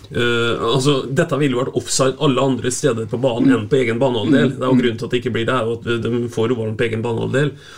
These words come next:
Speaker 1: Og de har vel, uten å overdrive da, femten meters forsprang, eh, til, til, eh, den mest defensive Sarpsborg-spilleren her. Så, så, så vi selger oss helt fullstendig, og det er bare å takke at, eh, etter kvarters betenkningstid så greier de å sette den på utsiden.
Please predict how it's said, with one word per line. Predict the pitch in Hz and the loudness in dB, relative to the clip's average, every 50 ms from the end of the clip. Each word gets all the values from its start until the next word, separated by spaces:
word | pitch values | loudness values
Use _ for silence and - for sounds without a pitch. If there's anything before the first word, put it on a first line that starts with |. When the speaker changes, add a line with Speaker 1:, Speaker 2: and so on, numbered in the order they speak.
| - - | -8 -4
Speaker 1:
Og | 110 117 | 0 2
de | 127 127 | 2 2
har | 120 117 110 110 | 2 2 0 0
vel, | 110 120 123 131 123 | 0 0 -2 0 0
uten | 143 147 147 127 127 | 0 0 2 2 2
å | - | 2
overdrive | 151 151 123 98 101 101 107 110 113 123 | 2 2 0 0 -2 -2 -2 -2 0 0
da, | 156 143 104 | 0 0 -2
femten | - - - - - 151 120 104 - - - 131 127 | -4 -8 -6 -2 -2 0 0 -2 -4 -4 -2 0 0
meters | 120 104 - - - - 117 113 - | 0 -2 -2 -4 -4 -2 -4 -2 -2
forsprang, | - 135 - - - 101 87 - 143 139 120 - | -4 -6 -6 -4 -4 -2 0 0 0 0 -2 -2
eh, | 104 113 113 113 | 0 0 0 0
til, | 110 - - 113 107 110 107 110 110 110 | 0 -2 -4 -4 -4 -2 -2 -2 -2 -2
til, | 107 - 117 110 107 110 | -2 -4 -4 -4 -2 -2
eh, | 110 110 110 110 110 110 | -2 -2 0 0 0 0
den | 110 113 110 113 113 113 113 113 | 0 -2 -2 -2 0 0 0 0
mest | 113 110 107 - - | 0 -2 -4 -4 -6
defensive | - 113 107 107 - 107 104 104 - 107 98 107 107 110 110 110 110 113 110 | -4 -4 -4 -4 -4 -6 -6 -6 -6 -4 -4 -2 0 0 0 0 -2 -2 -4
Sarpsborg-spilleren | 104 - 107 104 - - 104 - - 104 107 107 117 | -4 -6 -6 -6 -6 -6 -6 -4 -4 -4 -4 -2 -2
her. | 127 143 147 - - - - - - - - - | -2 -4 -4 -6 -10 -18 -20 -20 -20 -20 -12 -6
Så, | - - 143 139 139 135 131 131 131 131 131 117 104 87 71 69 50 50 - - - - | 0 2 2 4 4 4 4 4 4 2 2 0 -2 -4 -6 -8 -8 -8 -8 -6 -4 -4
så, | 113 - 151 135 - | -2 -2 -2 0 0
så | - 139 | 0 0
vi | 139 | 2
selger | 135 - - 135 - - - | 2 2 0 0 0 -2 -4
oss | 220 - - - - - - - - | -4 -6 -6 -8 -10 -10 -8 -4 -2
helt | - 143 147 226 269 294 - - - - - | 0 0 0 0 -4 -6 -8 -10 -12 -16 -6
fullstendig, | - 156 143 143 - - 123 107 110 123 151 185 220 - - - - - - | -4 -2 -2 -2 -2 -2 -2 -2 0 0 0 0 -2 -6 -12 -20 -18 -8 -4
og | - 127 | -2 0
det | 139 143 | 0 0
er | 120 104 107 | 0 0 0
bare | 135 131 120 110 | 0 0 0 -2
å | 101 | -4
takke | - - - - - - _ - 123 135 | -4 -6 -6 -6 -8 -10 _ -2 0 0
at, | 135 120 110 - - | 0 0 -2 -2 -2
eh, | 117 117 117 120 113 - - - - - - - | 0 0 0 0 -2 -6 -12 -20 -20 -12 -8 -6
etter | 117 110 131 117 117 117 | -4 0 0 2 2 2
kvarters | 117 - - 151 143 - - 101 104 - | 0 0 -2 -4 -4 -4 -4 -6 -4 -4
betenkningstid | - 123 117 123 104 98 - 104 101 104 - - 110 107 | -4 -4 -2 -2 -4 -4 -4 -6 -6 -6 -4 -4 -4 -2
så | 107 113 113 | -2 -2 -2
greier | 110 127 113 98 | -2 -2 -2 -2
de | 98 | -4
å | - | -6
sette | - 101 98 110 113 | -6 -6 -4 -2 -2
den | 110 104 | -2 -2
på | 104 - 104 104 | -2 -4 -4 -4
utsiden. | - - - - - - | -4 -4 -6 -6 -6 -8